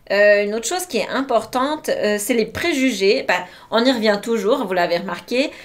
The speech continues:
c'est que les préjugés envers les personnes en situation de handicap, les, les mythes, euh, ont des incidences négatives. Euh, et aussi, ben, ça peut mener, en fait, à des problématiques en termes de concept de soi,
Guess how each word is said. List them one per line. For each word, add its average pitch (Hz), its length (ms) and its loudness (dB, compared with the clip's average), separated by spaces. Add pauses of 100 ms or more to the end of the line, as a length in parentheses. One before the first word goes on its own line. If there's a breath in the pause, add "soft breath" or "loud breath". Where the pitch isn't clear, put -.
(120)
c'est 233 320 2
que 208 500 2
les 208 120 2
préjugés 262 540 -2
envers 190 280 -2
les 196 100 -2
personnes 240 340 -4
en 202 80 -4
situation 190 360 -4
de 170 60 -6
handicap, 247 380 -2
les, 175 260 -4
les 165 180 -8
mythes, 226 460 -2 (580 loud breath)
euh, 175 480 4
ont 214 120 0
des 202 180 2
incidences 202 580 0
négatives. 202 1000 0 (380 loud breath)
Euh, 220 340 6
et 254 260 4
aussi, 277 640 2 (140)
ben, 208 180 2
ça 214 100 0
peut 311 200 0
mener, 240 360 2
en 214 140 -2
fait, 240 280 -2
à 208 60 2
des 196 100 0
problématiques 202 720 0
en 180 80 0
termes 214 200 0
de 180 80 0
concept 185 440 -4
de 170 80 -4
soi, 233 600 2